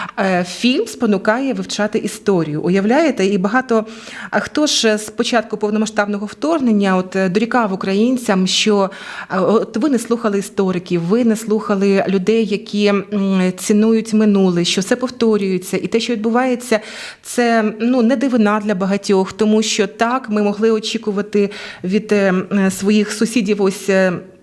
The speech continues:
такого горя. І, е, на вашу думку, кіномистецтво, воно зараз здатне популяризувати історію і робити її цікавою, надихати, вивчати її,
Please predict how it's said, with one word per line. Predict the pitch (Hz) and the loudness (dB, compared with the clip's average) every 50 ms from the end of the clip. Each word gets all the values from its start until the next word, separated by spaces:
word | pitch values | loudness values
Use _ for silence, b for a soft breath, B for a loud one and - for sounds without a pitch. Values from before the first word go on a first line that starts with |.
| _ _ _ _ _ _ _ _ _ - _ - 220 - | _ _ _ _ _ _ _ _ _ -20 _ -2 0 0
такого | 226 220 220 214 190 220 226 | 0 0 0 0 0 0 -2
горя. | 190 202 214 214 202 202 190 185 B B B B B B B B B B _ | -2 -2 -2 0 0 0 -2 -4 B B B B B B B B B B _
І, | 226 233 240 240 | 0 2 4 4
е, | 240 233 226 - - 226 208 208 208 202 | 4 2 2 0 -4 -6 -6 -4 -2 0
на | 214 240 | 0 0
вашу | 269 381 - - - 381 | 0 -2 -2 -4 -6 -6
думку, | 285 233 254 220 196 190 - - 175 165 160 147 127 - - - - - - - | -4 0 0 0 0 -2 -4 -4 -4 -2 -2 -2 -4 -8 -16 -20 -18 -16 -16 -4
кіномистецтво, | - 262 262 277 277 277 285 269 - - 240 202 175 - - - - 170 170 165 160 - - - - | -2 -2 0 0 -2 -2 -4 -4 -2 0 0 0 0 -2 -6 -8 -6 -4 -2 -2 -2 -4 -6 -8 -6
воно | 175 196 220 233 240 247 247 | -2 0 2 2 4 2 2
зараз | 226 202 196 226 226 208 190 180 175 - - - | 0 0 0 0 0 0 -2 -4 -8 -10 -10 -12
здатне | 185 175 185 180 226 285 415 - 415 | -10 -8 -2 0 0 0 0 -2 -2
популяризувати | 349 - 254 - 233 233 226 226 226 226 214 208 214 208 208 214 - - | -2 -2 -2 0 0 0 0 0 0 0 0 0 0 0 -2 -4 -8 -8
історію | 196 - - - 254 277 339 381 359 269 208 208 | -10 -10 -6 -4 0 0 0 2 2 2 0 0
і | - 202 196 | 0 0 0
робити | 202 202 180 180 247 247 247 247 | 0 0 2 2 0 0 2 2
її | 240 226 220 233 | 2 2 2 2
цікавою, | 226 - - - - - 226 196 175 160 160 160 151 151 147 147 B B B B B B | 0 -2 -4 -4 -2 0 0 0 0 -2 -2 -2 -2 -2 -2 -4 B B B B B B
надихати, | 190 208 226 190 226 220 - - 240 269 311 311 - 277 254 269 - | 0 0 2 2 0 -4 -2 0 0 0 0 -2 -4 -4 -6 -6 -6
вивчати | 185 185 220 220 - - - - - 247 233 214 190 - 175 165 - - | -4 -4 -4 -4 -4 -4 -4 0 0 0 0 0 -2 -4 -8 -10 -8 -8
її, | 175 170 - - 220 247 370 453 B | -10 -10 -6 -4 -2 0 0 0 B